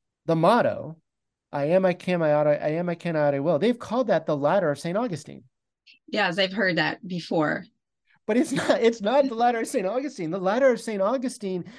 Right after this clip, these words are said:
Speaker 1: is, is our vices that we trample underfoot.
Speaker 2: Uh-huh.
Speaker 1: But as early, as early as nineteen twenty-seven, so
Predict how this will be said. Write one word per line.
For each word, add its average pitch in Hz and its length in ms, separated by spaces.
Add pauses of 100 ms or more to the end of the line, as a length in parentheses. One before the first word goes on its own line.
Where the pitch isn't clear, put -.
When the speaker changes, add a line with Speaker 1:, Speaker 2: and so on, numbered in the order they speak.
(160)
Speaker 1:
is, 190 300
is 190 240
our 190 120
vices 190 520
that 180 120
we 175 100
trample 196 420
underfoot. 185 480 (1120)
Speaker 2:
Uh-huh. 220 460 (840)
Speaker 1:
But 196 140
as 202 160
early, 226 560
as 170 160
early 208 380
as 156 140
nineteen 214 520
twenty-seven, 180 840
so 147 200